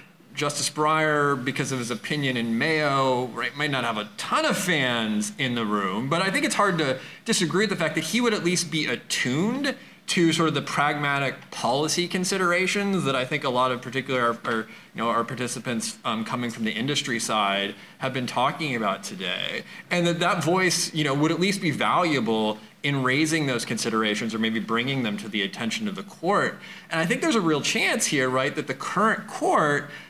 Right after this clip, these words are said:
you know, as obsessed as it is with issues of text, right, the idea that you can get objective answers out of text, will say something like, "Well, the statute says you've gotta enable a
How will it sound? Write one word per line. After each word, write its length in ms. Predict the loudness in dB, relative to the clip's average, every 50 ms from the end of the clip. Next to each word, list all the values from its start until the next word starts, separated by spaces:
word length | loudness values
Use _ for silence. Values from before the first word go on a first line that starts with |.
| -8
you 80 | -4 -2
know, 260 | 0 0 0 0 0
as 380 | 0 -2 0 0 0 -2 -2 -2 -2
obsessed 560 | -2 -2 0 0 0 0 2 2 0 0 0
as 160 | 0 2 2 2
it 80 | 0
is 520 | 0 0 2 4 4 4 4 4 2 0 -2
with 320 | -2 -2 -2 -2 -2 -2
issues 580 | -2 0 0 2 2 4 4 4 2 2 -2 -2 -2
of 380 | 0 0 0 0 0 -2 -6 -10 -16 -20 -20 -14 -6
text, 560 | -2 0 2 2 2 0 0 -2 -2 0 0
right, 240 | 0 0 0 0 0
the 260 | -2 -2 -2 -2 -2
idea 500 | -2 -2 -2 0 2 2 2 4 2 2
that 80 | 0 0
you 160 | 0 0 -2
can 140 | -2 -2 -2
get 160 | -2 -2 -2 0 0
objective 520 | 0 0 2 0 0 0 0 -2 -4 -2 0
answers 500 | -2 0 0 0 0 0 0 0 -2 -4 -4
out 180 | 0 0 0 0
of 120 | 0 -4
text, 680 | -6 -4 0 0 0 0 -2 -2 -2 -2 0 0 -2 -4 -10 -16 -18 -18 -18 -8 -4
will 100 | -2 0
say 160 | 2 2 2
something 300 | 2 2 2 0 0 0
like, 240 | 2 0 0 0 0
"Well, 340 | 2 4 4 4 4 2 -2
the 80 | -4 -4
statute 440 | -2 -2 -2 -2 -2 -2 -4 -4 -2
says 540 | -2 0 0 0 0 0 0 -2 -4 -4 -6
you've 140 | -6 -4 -2
gotta 260 | 0 0 0 2 0
enable 500 | 0 0 2 2 2 2 0 0 0 0
a 60 | 0